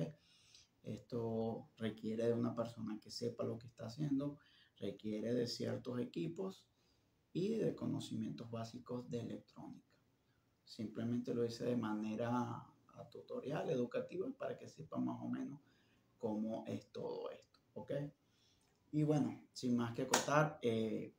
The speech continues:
quiero pedirles que se suscriban al canal, los que no están suscritos, y que si les gustó el video le den like. Y bueno, nos vemos hasta otra oportunidad.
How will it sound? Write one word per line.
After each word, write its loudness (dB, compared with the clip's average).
quiero 0
pedirles -2
que -4
se -4
suscriban 0
al 0
canal, 2
los 4
que -6
no 0
están -4
suscritos, -6
y 2
que 0
si -2
les 0
gustó -4
el 2
video 2
le 0
den 0
like. -6
Y 2
bueno, -8
nos -6
vemos -2
hasta -6
otra -6
oportunidad. -10